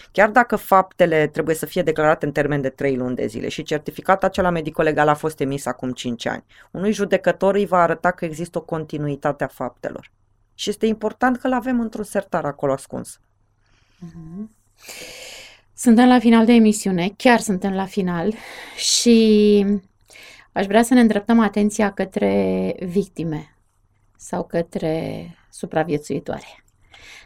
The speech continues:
Speaker 2: către femeile care ne ascultă și care în acest moment se confruntă cu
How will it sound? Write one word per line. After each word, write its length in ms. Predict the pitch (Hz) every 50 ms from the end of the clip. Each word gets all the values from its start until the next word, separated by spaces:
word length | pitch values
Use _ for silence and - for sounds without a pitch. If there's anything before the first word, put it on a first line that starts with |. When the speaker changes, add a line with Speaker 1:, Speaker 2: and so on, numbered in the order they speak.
| _
Speaker 2:
către 240 | - 226 214 208 208
femeile 440 | 214 - 226 220 226 226 226 220 208
care 240 | 208 226 202 196 196
ne 100 | 190 170
ascultă 640 | 180 - - - - 156 170 - - 226 302 320 - _ _ _ _ _ _ - - - _ _ _ _
și 160 | _ - - 233
care 180 | 233 247 254
în 80 | 262 247
acest 440 | 233 233 - 269 262 269 - _ -
moment 520 | 233 226 220 214 220 233 240 240 233 226
se 200 | - - - 214
confruntă 840 | 208 - 208 190 202 196 - - 233 233 233 220 226 214 190 190 -
cu 140 | - -